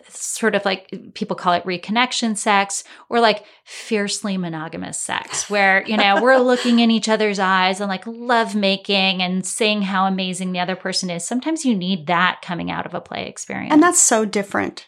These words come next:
Speaker 2: from the experience of, you know, sex at a party or
Speaker 1: Sure.
Speaker 2: sex with another couple.
Speaker 1: Mm-hmm. Mm-hmm.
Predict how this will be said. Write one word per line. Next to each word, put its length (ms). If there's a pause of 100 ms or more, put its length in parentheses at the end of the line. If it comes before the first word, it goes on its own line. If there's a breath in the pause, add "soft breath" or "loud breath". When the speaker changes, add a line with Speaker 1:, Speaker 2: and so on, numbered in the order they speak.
(120)
Speaker 2:
from 200
the 80
experience 800 (360)
of, 200 (100)
you 120
know, 280
sex 300
at 80
a 40
party 500 (100)
or 160
Speaker 1:
Sure. 520
Speaker 2:
sex 340
with 200 (380)
another 300
couple. 520 (100)
Speaker 1:
Mm-hmm. 360 (440)
Mm-hmm. 300